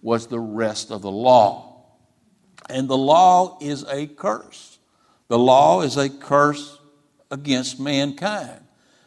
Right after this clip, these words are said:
Not because the law is bad, but because men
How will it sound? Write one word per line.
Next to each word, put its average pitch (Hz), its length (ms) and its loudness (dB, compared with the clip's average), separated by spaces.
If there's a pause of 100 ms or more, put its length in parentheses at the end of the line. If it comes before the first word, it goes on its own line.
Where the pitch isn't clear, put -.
(120)
Not 196 420 -2
because 156 640 0 (140)
the 131 120 -2
law 190 540 2
is 107 160 -6
bad, 87 560 -4 (480)
but 123 180 -6
because 139 640 2 (360)
men 185 600 -2